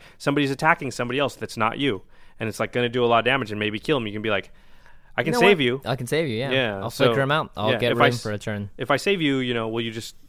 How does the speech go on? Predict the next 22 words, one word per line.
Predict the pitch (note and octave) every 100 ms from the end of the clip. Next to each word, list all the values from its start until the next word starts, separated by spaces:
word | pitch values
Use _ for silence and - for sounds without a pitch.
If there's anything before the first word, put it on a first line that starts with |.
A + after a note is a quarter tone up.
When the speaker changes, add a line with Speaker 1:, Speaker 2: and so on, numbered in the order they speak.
| -
Speaker 1:
go | B2+
at | A2+
them | A#2 A2+ A#2
with | G#2+
everything | G#2+ G#2 A2
you | G#2
got | G#2+ B2
next | A#2 -
turn? | B2 C3+ -
Speaker 2:
Yeah. | A2 F2+ A2+
Speaker 1:
You |
know? | G#2+ A2 - - -
Speaker 2:
Yeah. | - F#2+ A#2+
You | E3
can | F3
also | G#3+ G#3
use | F3+ E3
it, | E3
uh, | C3 B2 A2+ - - - -
not | C#3 C#3
just | B2+ C3
when | C3 A#2+ A2+